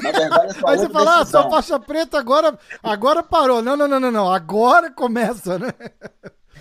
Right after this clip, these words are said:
Speaker 1: É, porque aí você vai realmente, é, pensar o que que você quer fazer com isso.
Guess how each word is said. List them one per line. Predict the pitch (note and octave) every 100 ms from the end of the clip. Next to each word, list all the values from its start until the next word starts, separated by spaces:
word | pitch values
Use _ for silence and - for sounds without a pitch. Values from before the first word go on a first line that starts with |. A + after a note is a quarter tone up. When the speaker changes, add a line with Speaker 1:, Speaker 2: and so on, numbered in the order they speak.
| -
Speaker 1:
É, | F#3+
porque | F#3+ F3 F#3+
aí | F#3+
você | G3 G3+ G#3
vai | F#3 F#3+ G3 G3
realmente, | - E3+ F3+ D3+ D3 F3+ F3+ F#3 F3+ D#3+ _ _ _ -
é, | A#2+ B2+ B2+
pensar | - D3+ C#3 - D3+
o | D#3+
que | F3+
que | F3
você | F3+ F3
quer | E3+ F3
fazer | - D3 A#2+ G#2 A2+ D3 F#3+ - _
com | - C#3+
isso. | G#2+ - -